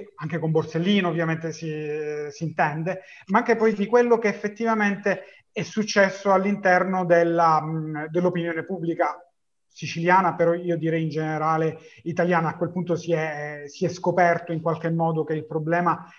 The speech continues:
era di proporzioni gigantesche e non confinato, proprio per la potenza con cui si esprimeva alla, alla sola realtà siciliana. Ecco, io credo che in questo, ehm, momento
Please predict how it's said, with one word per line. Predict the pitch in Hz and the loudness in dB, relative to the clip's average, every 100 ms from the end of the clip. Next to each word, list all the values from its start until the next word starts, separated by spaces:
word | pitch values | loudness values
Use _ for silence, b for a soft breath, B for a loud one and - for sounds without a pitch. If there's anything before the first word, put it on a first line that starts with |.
| B | B
era | 180 180 170 165 156 143 | -2 2 2 0 -10 -8
di | 156 | -2
proporzioni | 175 160 170 - 175 | 0 2 2 0 0
gigantesche | 151 160 165 160 196 190 | 0 -2 -2 0 -2 0
e | 170 | -2
non | 170 190 185 | 0 0 0
confinato, | 165 160 160 151 147 147 151 - b _ _ _ _ _ | -4 -4 -2 -2 -2 -4 -8 -10 b _ _ _ _ _
proprio | 220 240 214 | 2 4 4
per | 185 | 4
la | 180 175 | 4 4
potenza | 180 196 185 160 160 | 4 2 2 0 -2
con | 165 | -2
cui | 165 175 | -2 -2
si | 175 | 0
esprimeva | 165 - 170 170 170 160 - B B B | -4 -2 0 2 2 0 -2 B B B
alla, | 170 165 180 165 160 | -2 2 4 4 4
alla | 170 175 | 4 4
sola | 180 180 170 | 4 4 6
realtà | 170 165 170 165 156 | 4 2 2 0 0
siciliana. | - 165 170 165 185 | -8 -8 -4 -2 -2
Ecco, | 208 220 | -2 -2
io | 226 | 0
credo | 226 190 | 0 0
che | 170 170 | -2 -4
in | 175 165 | -6 -8
questo, | - 180 - 175 170 160 B B B - 160 175 175 | -4 -6 -4 2 2 2 B B B -18 -16 -16 -10
ehm, | 180 | -2
momento | 185 196 175 165 165 175 - | 0 2 2 0 -2 -4 -4